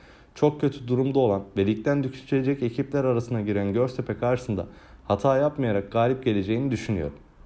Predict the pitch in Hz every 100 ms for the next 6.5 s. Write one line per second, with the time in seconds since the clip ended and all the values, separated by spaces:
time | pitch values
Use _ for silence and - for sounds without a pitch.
0 | - - - - - - - - - -
1 | - - 113 123 131 156 147 - 147 143
2 | - 110 123 - - - - - - -
3 | - 101 131 143 151 156 - 107 107 147
4 | 147 131 101 - 143 127 131 135 147 143
5 | 123 131 101 85 - 131 - 147 123 -
6 | 95 95 85 78 85